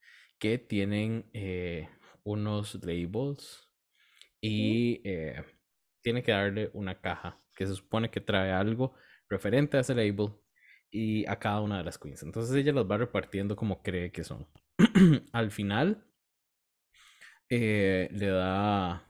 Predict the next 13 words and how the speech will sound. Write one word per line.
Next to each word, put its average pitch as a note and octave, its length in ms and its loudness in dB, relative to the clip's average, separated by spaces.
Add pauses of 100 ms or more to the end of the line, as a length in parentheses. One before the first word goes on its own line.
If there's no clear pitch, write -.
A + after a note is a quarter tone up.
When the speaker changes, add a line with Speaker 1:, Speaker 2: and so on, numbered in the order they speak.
(220)
Speaker 1:
Basic G#2+ 800 -6 (300)
a F#2 240 -8
nuestra F2 360 -6
queridísima F#2 580 -2
amiga F#2 360 -2
Vivian F#2 640 -4
Vanderpuss D3+ 840 2 (640)
y F#3+ 440 0
Flirty C3+ 880 4
a G#2+ 460 0
la F#2+ 460 -2
First G2+ 340 0
Alicious. - 880 -10